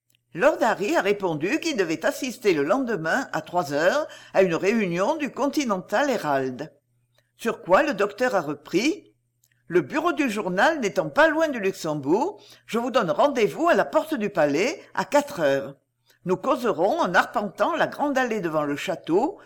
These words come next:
en évitant de nous rapprocher des arbres derrière lesquels les curieux peuvent se dissimuler. » « Que diable pouvez-vous avoir à me dire ? »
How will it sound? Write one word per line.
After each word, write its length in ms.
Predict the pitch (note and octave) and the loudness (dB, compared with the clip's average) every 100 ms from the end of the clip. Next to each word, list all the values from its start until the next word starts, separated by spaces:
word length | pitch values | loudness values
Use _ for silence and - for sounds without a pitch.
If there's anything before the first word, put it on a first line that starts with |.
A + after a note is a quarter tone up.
| - - | -20 -6
en 160 | E3 D#3+ | -4 -2
évitant 520 | B3 C4+ - A3+ D#4+ | -2 -2 -2 -2 0
de 120 | D4 | 0
nous 140 | G3 | 0
rapprocher 420 | F#3+ - A#3+ - F#3 | 0 0 -2 -4 -2
des 260 | D#3 B2+ | -2 0
arbres 400 | C#3 G3 C#4 D#4 D#4 - | 2 2 2 -2 -4 -12
derrière 380 | - B3 D4+ A#3 | -4 -2 0 0
lesquels 500 | E3+ E3 - G3+ D4+ | 0 -2 2 2 4
les 160 | G#3 - | 0 0
curieux 460 | A3+ F#3 F#3+ C#4+ - | -8 -6 -2 -2 -2
peuvent 300 | - D4 E4 - | 0 0 0 -4
se 100 | G#3 | -4
dissimuler. » « 920 | E3 A#3 D#4+ A3+ D#3+ C3 C3+ - _ _ _ _ _ _ _ _ _ _ _ | -4 -2 -2 0 0 0 0 -2 _ _ _ _ _ _ _ _ _ _ _
Que 80 | G#3+ | 0
diable 480 | G3+ - E4 F4+ D#4 | 0 2 0 2 -2
pouvez-vous 420 | C#4 A#3+ G3 F3+ | 0 0 2 2
avoir 340 | E3+ F#3 D#4 | 2 2 2
à 60 | D#4 | 2
me 140 | G#3+ | 0
dire ? » 400 | D3 D3 C#3 C#3 | 0 0 0 -4